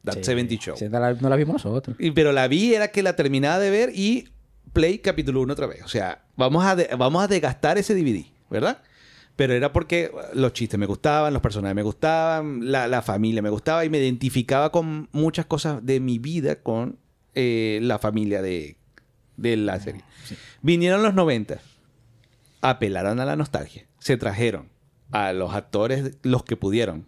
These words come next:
Speaker 1: a todos los que pudieron traerse de los actores de la original para hacer una especie de continuación, porque obviamente han pasado veinte años,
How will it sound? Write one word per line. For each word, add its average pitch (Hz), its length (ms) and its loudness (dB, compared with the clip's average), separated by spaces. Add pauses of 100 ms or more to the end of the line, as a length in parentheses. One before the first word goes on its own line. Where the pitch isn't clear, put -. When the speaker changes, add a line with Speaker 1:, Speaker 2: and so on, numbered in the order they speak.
Speaker 1:
a - 120 -8
todos 117 180 0
los 135 100 -2
que 123 100 -4
pudieron 104 400 -2
traerse 101 540 -4
de 113 140 0
los 98 120 -2
actores 104 340 -2
de 131 100 0
la 127 160 0
original 143 400 -2 (1000)
para 120 180 2
hacer 120 220 0
una 143 120 0
especie 143 380 2
de 143 160 0
continuación, 135 1120 0
porque 123 220 -2
obviamente 123 360 0
han 123 80 -2
pasado 127 320 2
veinte 127 340 0
años, 135 280 -2